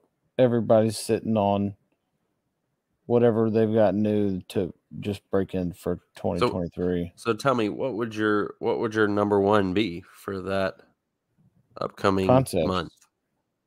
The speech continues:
Speaker 2: Concepts?
Speaker 1: If you can hit, yeah, if you can hit that one, I'd say that's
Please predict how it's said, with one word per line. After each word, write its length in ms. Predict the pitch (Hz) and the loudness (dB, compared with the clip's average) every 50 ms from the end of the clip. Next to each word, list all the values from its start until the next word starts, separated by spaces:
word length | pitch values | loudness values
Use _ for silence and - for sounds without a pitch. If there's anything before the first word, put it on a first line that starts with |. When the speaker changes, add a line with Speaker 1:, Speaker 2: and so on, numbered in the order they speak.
| _ _ _ _ _ _ _ _ - | _ _ _ _ _ _ _ _ -4
Speaker 2:
Concepts? 540 | - 107 98 98 101 - 113 117 - - 123 | 0 0 0 0 0 -2 -4 -4 -2 -2 -2
Speaker 1:
If 140 | 123 - 139 | -2 0 -2
you 100 | 135 131 | -2 0
can 160 | - 120 120 | 0 0 2
hit, 220 | 127 143 143 - - _ | 2 2 2 0 -4 _
yeah, 200 | - 120 120 107 | -4 -2 0 0
if 120 | 98 98 - | -2 -2 -2
you 80 | 127 | -2
can 140 | 123 127 120 | 0 0 2
hit 200 | 120 131 120 - | 0 0 2 4
that 200 | 123 123 - - | 4 6 6 4
one, 240 | 92 98 98 101 101 _ _ _ _ _ _ _ _ _ _ _ _ _ _ _ _ _ _ _ _ _ _ _ _ _ _ _ _ - | 2 -2 -2 -4 -8 _ _ _ _ _ _ _ _ _ _ _ _ _ _ _ _ _ _ _ _ _ _ _ _ _ _ _ _ -2
I'd 180 | 117 120 117 | 0 0 2
say 120 | - 123 110 | 0 2 4
that's 320 | 101 113 113 - - | 4 4 4 2 0